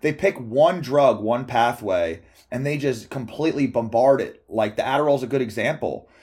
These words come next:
You can't focus? Let's just jack up your dopamine and adrenaline. Oh, you're depressed? Let's just jack up your serotonin. Well, if you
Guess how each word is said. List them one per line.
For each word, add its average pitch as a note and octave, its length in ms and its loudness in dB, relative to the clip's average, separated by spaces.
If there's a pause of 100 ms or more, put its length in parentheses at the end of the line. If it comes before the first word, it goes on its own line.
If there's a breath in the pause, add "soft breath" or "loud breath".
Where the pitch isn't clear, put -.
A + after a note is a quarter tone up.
(100)
You B2+ 100 -6
can't E3+ 280 -2
focus? F3+ 500 0
Let's E3 200 0
just A#2+ 280 -6
jack C#3 840 -4
up B2+ 260 2
your A#2 80 -2
dopamine A2 440 -2
and E2 160 -10
adrenaline. D2+ 440 -8 (360 soft breath)
Oh, E3 180 6
you're B2+ 140 0
depressed? C3+ 580 0
Let's E3+ 180 2
just G#2 260 -4
jack C#3+ 380 0
up C3+ 220 0
your G#2+ 80 -6
serotonin. F2+ 840 -6 (440 soft breath)
Well, E3 480 4 (420)
if D3 140 -6
you D#3+ 100 -6